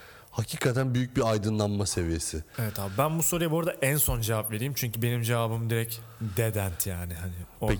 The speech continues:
Speaker 1: Peki,
Speaker 2: bir
Speaker 1: o
Speaker 2: yere
Speaker 1: zaman
Speaker 2: çıkamayız.
Speaker 1: ben deneyeyim. Bu arada bunu gerçekten simultane,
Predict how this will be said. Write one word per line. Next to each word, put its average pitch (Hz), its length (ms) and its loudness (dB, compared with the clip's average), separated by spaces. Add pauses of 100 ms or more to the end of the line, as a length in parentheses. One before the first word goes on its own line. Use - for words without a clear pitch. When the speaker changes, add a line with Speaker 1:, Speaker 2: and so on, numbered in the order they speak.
Speaker 1:
Peki, 120 140 -4
Speaker 2:
bir 113 60 2
Speaker 1:
o - 40 4
Speaker 2:
yere 110 80 2
Speaker 1:
zaman 131 220 4
Speaker 2:
çıkamayız. 92 340 -4
Speaker 1:
ben 123 380 4
deneyeyim. 120 380 4
Bu 104 160 2
arada 123 400 4
bunu 131 180 2
gerçekten 135 540 2
simultane, 120 680 2